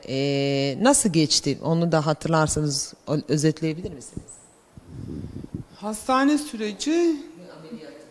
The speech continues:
Speaker 2: ve ameliyat güzel, rahat geçti. Hiçbir zorluğum olmadı.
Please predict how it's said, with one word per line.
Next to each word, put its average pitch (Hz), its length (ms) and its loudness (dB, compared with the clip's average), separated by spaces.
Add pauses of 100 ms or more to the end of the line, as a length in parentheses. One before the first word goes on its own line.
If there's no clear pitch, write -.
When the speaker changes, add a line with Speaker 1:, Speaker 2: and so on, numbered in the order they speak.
(380)
Speaker 2:
ve 233 200 -8
ameliyat 226 840 -6 (240)
güzel, 285 440 -6
rahat 311 380 -2
geçti. 240 640 -6
Hiçbir 269 200 -12
zorluğum 277 580 0
olmadı. 208 440 -2